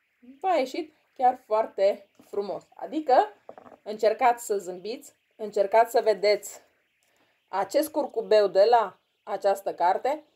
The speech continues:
și totul poate fi lapte și miere în viața voastră. Deci niște cărți chiar foarte frumoase pentru voi. Bun. Da, și-a făcut apariția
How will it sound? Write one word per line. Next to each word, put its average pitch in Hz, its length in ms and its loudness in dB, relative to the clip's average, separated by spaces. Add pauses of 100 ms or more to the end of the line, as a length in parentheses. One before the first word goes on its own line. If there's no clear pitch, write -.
(560)
și - 180 -18
totul 220 320 0
poate 202 400 -2
fi 202 380 -12 (120)
lapte 196 600 0
și 220 160 -12
miere 185 520 -2 (100)
în 170 140 -12
viața 170 320 2
voastră. 151 380 0 (1400)
Deci 185 300 -6
niște 170 300 -12 (160)
cărți 190 320 -2
chiar 185 260 -6 (280)
foarte 165 340 -8
frumoase 160 460 -18
pentru - 340 -20
voi. - 220 -18 (920)
Bun. 208 320 -4 (1080)
Da, 180 180 -8
și-a 165 120 -8
făcut 175 340 -12
apariția 151 840 -6